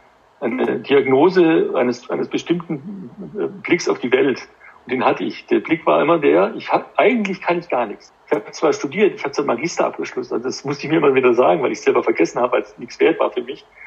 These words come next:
Und eigentlich, aber ja, trotzdem, nee, weißt du, nee, äh,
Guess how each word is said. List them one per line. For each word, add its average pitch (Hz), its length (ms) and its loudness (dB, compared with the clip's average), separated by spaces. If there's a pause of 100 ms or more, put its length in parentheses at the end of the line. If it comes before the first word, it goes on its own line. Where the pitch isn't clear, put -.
(260)
Und - 220 -4 (340)
eigentlich, 175 560 0 (180)
aber - 380 0 (120)
ja, 139 640 2
trotzdem, - 500 -2
nee, 151 300 0
weißt 156 220 -2
du, 196 160 -4
nee, 214 240 0
äh, 175 260 0